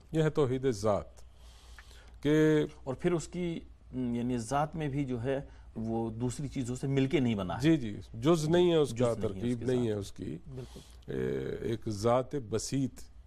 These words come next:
Speaker 1: کا
Speaker 2: جی۔
Speaker 1: وہ اصطلاح استعمال ہوتی ہے یہاں۔ ایسی ذات ہے کہ جس میں کسی قسم کا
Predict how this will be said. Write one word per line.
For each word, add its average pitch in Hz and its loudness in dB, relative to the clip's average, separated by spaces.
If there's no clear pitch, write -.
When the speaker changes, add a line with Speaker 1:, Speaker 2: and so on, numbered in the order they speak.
Speaker 1:
کا 110 -2
Speaker 2:
جی۔ 95 -2
Speaker 1:
وہ - -14
اصطلاح 107 -2
استعمال 101 -6
ہوتی 104 -8
ہے 95 -6
یہاں۔ 98 -6
ایسی 113 -4
ذات 120 0
ہے 123 0
کہ 131 -2
جس 123 -2
میں 123 0
کسی 131 -4
قسم 117 -4
کا 104 -4